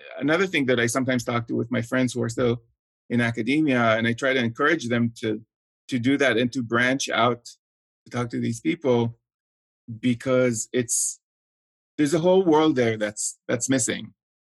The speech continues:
um, in academia. And it, don't get me wrong,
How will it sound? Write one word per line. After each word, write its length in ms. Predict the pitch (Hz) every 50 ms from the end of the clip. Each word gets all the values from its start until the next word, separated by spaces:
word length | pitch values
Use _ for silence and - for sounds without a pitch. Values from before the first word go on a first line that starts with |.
| _ _ - _ _ _ _ _ -
um, 800 | - 120 117 110 110 110 110 107 107 107 107 107 104 107 104 - _ -
in 100 | - 113
academia. 500 | 117 107 107 - 113 104 110 107 104 107
And 140 | 110 160 175
it, 180 | 185 156 - _ _ _ - 151 - _ - - - _ _ _ _ _ _ - 147
don't 140 | 170 185
get 100 | 196 202
me 100 | 185 175
wrong, 380 | 156 160 156 135 131 127 127 127